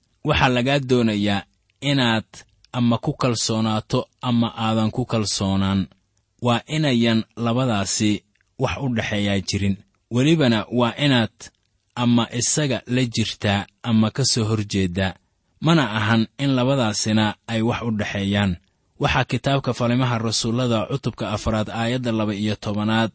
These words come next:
odhanaysaa sida tan, "Mid kale badbaadada lagama helo,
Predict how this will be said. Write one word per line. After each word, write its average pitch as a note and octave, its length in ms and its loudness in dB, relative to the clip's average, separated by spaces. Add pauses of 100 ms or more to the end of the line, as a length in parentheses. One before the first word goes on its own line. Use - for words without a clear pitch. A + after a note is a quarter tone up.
(340)
odhanaysaa A#2 640 0
sida G#2 280 -2
tan, G2+ 220 0 (540)
"Mid F3 280 2
kale G#2+ 220 2 (140)
badbaadada A#2+ 680 2
lagama A2+ 400 4
helo, G2 300 0